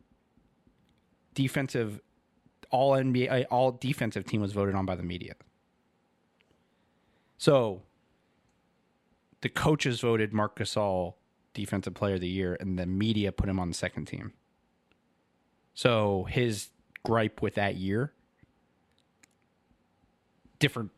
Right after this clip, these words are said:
it's different people voting. So, but other than that, he, I, I agree with everything he said. And I, particularly the narrative part.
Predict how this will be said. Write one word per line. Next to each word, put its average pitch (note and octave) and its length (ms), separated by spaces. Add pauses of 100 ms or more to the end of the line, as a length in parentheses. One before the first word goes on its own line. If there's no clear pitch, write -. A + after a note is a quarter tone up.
(100)
it's B2+ 220
different B2+ 340 (160)
people G2 340
voting. G#2 460 (140)
So, G#2+ 400 (440)
but C#3+ 120
other G#3 160
than D3 100
that, B2+ 200
he, A2+ 180
I, B2 240
I B2 100
agree A#2+ 220
with A2+ 100
everything G#2 300
he F#2+ 80
said. - 240 (920)
And C#3+ 160
I, D3 40 (380)
particularly D#3+ 480
the A2 80
narrative G#2+ 520 (420)
part. - 240